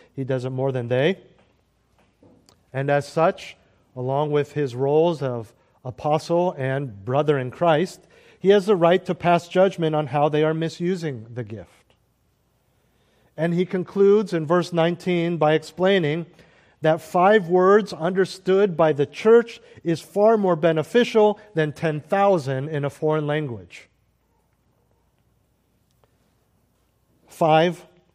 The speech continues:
the number five was a round number used by the Jews. It simply means several or a few, a handful. Ten thousand is the largest number for which the Greeks have a word.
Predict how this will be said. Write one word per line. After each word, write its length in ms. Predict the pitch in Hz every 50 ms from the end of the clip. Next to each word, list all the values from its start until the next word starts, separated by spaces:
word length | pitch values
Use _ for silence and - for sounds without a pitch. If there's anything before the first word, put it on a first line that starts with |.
| _ _ _ _ _ -
the 120 | 131 131 139
number 260 | 151 156 160 151 139
five 380 | - - 151 151 151 156 160
was 200 | 139 139 143 117
a 80 | 135 127
round 320 | 123 139 139 143 143 135
number 260 | 139 139 143 143 147 143
used 320 | 135 139 143 147 127 -
by 140 | 139 131 127
the 100 | 123 117
Jews. 480 | 110 127 139 139 139 139 143 139 - - _ _ _ _ _ -
It 140 | 151 139 -
simply 320 | - 170 156 - 160 156
means 280 | 147 147 143 135 - -
several 460 | - - 143 135 110 113 104 85 - _ _ _ _ _ _ _ _ _ _ _ _ _ _
or 140 | - 135 131
a 40 | 117
few, 420 | - - 135 131 113 98 87 - _ _ _ _ _ -
a 80 | 123
handful. 600 | 101 85 131 143 139 135 123 - - 107 90 - _ _ _ _ _ _ _ _ _ _ _ _ _ _ _ _ _ _ _ _ _ _ _ _ _ _ -
Ten 260 | - 185 202 226 226
thousand 460 | - 156 139 135 135 139 139 156 151 147
is 120 | 135 123
the 100 | 139 135
largest 420 | 131 135 143 147 139 143 - -
number 260 | 147 143 143 147 147 139
for 160 | 143 147 131
which 280 | 113 139 135 135 -
the 100 | - 127
Greeks 320 | 107 110 131 139 131 - -
have 180 | 139 127 117
a 60 | 120 117
word. 480 | 117 123 127 120 104 92 87 82 _